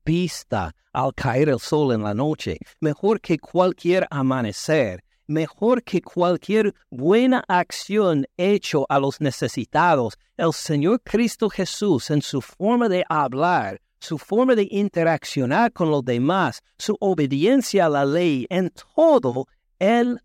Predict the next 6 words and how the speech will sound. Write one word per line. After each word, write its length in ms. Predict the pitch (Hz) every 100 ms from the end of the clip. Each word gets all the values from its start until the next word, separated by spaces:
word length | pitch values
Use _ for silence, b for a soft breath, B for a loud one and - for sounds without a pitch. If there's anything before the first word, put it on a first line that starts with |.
| _
fue 540 | _ - 170 156 151 - _
el 180 | 135 120
primogénito 1300 | - 160 180 175 175 - 156 156 127 - 117 110 -
de 120 | 120
la 180 | 117 110
creación, 960 | - - 113 123 117 - 98 92 87